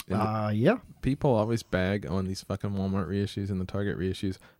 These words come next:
Speaker 1: I hate Walmart as much as everybody. These reissues are good. Like, we, between us, we probably got five or six of 'em. We, there's been no issue with any of 'em.
Speaker 2: <laughs>
Speaker 1: And it's cool, like, they're pressed on cool colors. A lot of 'em are hundred eighty gram. Like, <laughs> they're
Speaker 2: Right.
Speaker 1: nice reissues. So
Speaker 2: That's,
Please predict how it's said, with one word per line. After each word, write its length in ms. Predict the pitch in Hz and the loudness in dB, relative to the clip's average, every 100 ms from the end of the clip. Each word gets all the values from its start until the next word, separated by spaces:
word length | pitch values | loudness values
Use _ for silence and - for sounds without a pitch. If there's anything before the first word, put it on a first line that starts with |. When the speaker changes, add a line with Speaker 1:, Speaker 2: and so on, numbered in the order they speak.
| - | -4
Speaker 1:
I 100 | 151 | -2
hate 180 | 165 175 | 2 2
Walmart 420 | 101 113 110 92 | 4 4 2 0
as 100 | 92 | 0
much 200 | 101 98 | -2 -2
as 100 | 95 | 2
everybody. 460 | 95 98 98 107 113 _ _ _ | 2 2 0 0 -2 _ _ _
These 260 | - 151 151 | 0 2 4
reissues 600 | 131 120 147 120 101 - _ - | 6 6 4 4 2 0 _ 0
are 280 | 107 98 - 78 113 | 2 2 -2 -8 0
good. 300 | 127 113 90 | 2 2 0
Like, 280 | 95 - - | -2 -2 -8
we, 300 | 113 113 113 _ - - - | -2 0 0 _ -20 -18 -2
between 320 | 113 - 151 | -2 0 2
us, 160 | 123 - | 2 0
we 80 | 101 | -2
probably 220 | 107 104 | 0 0
got 120 | 85 | -2
five 140 | 101 98 | -2 -2
or 80 | |
six 280 | 104 123 - | -4 -4 -2
of 80 | 95 | -2
'em. 100 | 92 - _ | -2 -6 _
We, 200 | 123 127 - _ _ - | -2 -2 -4 _ _ -6
there's 240 | 113 107 | -4 -2
been 220 | 113 110 | 0 2
no 220 | 113 117 101 | 4 4 4
issue 380 | 101 - 98 | 0 -2 -2
with 160 | 90 - | -2 -2
any 200 | 87 82 | -4 -4
of 140 | - | -4
'em. 140 | 87 85 | -6 -4
Speaker 2:
<laughs> 40 | 113 | 0
Speaker 1:
And 200 | 117 110 - | 0 0 -4
it's 180 | 104 | -6
cool, 300 | - - 139 | -4 2 4
like, 180 | 120 104 | 4 2
they're 100 | 98 | -2
pressed 300 | - 107 - | 0 0 0
on 100 | 107 | -4
cool 200 | - 101 | -2 -2
colors. 480 | - 98 95 98 - | 0 0 0 -4 -6
A 40 | 90 | -2
lot 80 | 92 | -2
of 60 | 95 | 0
'em 100 | 98 | -2
are 40 | |
hundred 240 | 98 101 | -2 -2
eighty 160 | 101 98 | -2 -2
gram. 320 | 98 95 101 - | -2 -2 -4 -4
Like, 200 | 92 92 _ | -4 -4 _
<laughs> 160 | - - 135 - - _ _ - 117 - - | -8 0 0 0 -16 _ _ -6 -6 -6 0
they're 100 | 143 | 2
Speaker 2:
Right. 80 | 156 | 4
Speaker 1:
nice 240 | 131 127 - | 4 4 4
reissues. 520 | 117 101 101 104 98 | 4 4 4 0 0
So 200 | - 107 | 4 6
Speaker 2:
That's, 160 | - | 6